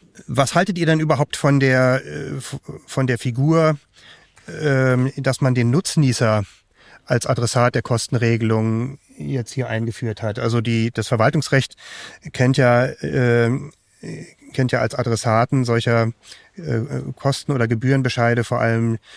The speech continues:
die sogenannten Störer oder Veranlasser, also diejenigen, die tatsächlich eine Ursache gesetzt haben, dadurch, dass sie aktiv, äh, was, was gemacht haben, aktiv handeln oder dass sie einen Zustand, ähm,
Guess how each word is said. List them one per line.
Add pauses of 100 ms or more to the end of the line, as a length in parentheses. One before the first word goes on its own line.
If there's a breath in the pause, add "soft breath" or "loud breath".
(140)
die
sogenannten
Störer
oder
Veranlasser, (460 loud breath)
also
diejenigen,
die
tatsächlich (360 loud breath)
eine
Ursache
gesetzt
haben,
dadurch,
dass
sie
aktiv, (100)
äh, (560)
was, (260)
was
gemacht
haben,
aktiv
handeln
oder
dass
sie (500 loud breath)
einen
Zustand,
ähm,